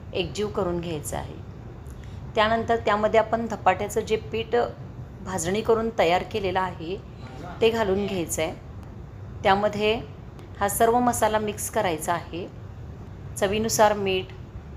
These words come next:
लाल तिखट घालायचं आहे. तुम्हाला लाल तिखटाऐवजी हिरव्या मिरचीची पेस्ट हवी असेल तर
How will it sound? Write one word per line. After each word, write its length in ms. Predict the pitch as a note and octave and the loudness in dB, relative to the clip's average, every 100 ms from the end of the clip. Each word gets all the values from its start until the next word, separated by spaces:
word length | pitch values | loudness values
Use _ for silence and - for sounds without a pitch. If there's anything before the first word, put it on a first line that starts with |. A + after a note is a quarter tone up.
| - | -6
लाल 300 | G3+ G3 G#3+ - | 4 6 4 -4
तिखट 340 | G3+ - G3+ G3+ | -8 -4 -4 -2
घालायचं 440 | A3 D#3 D#3 D#3+ | 0 0 0 -2
आहे. 120 | D#3+ - - - - - | -2 -2 -4 -6 -8 -4
तुम्हाला 280 | G3 F#3+ F#3 | 0 4 4
लाल 260 | G3+ F#3 G3 - | 6 4 4 -2
तिखटाऐवजी 800 | G#3+ - G3+ G3 G3 F#3+ E3 G3 - - - - | -6 0 2 4 2 0 -2 -6 -10 -14 -14 -12
हिरव्या 400 | - G#3+ F#3 G3+ | -2 2 6 6
मिरचीची 480 | A3+ G#3 - - A3 | 4 0 -2 -8 -8
पेस्ट 400 | - F#3+ - A3 | -2 -2 0 -4
हवी 220 | G3+ F#3+ | 0 0
असेल 500 | G3 - D#3+ - | 0 -2 -2 -4
तर 100 | - | -4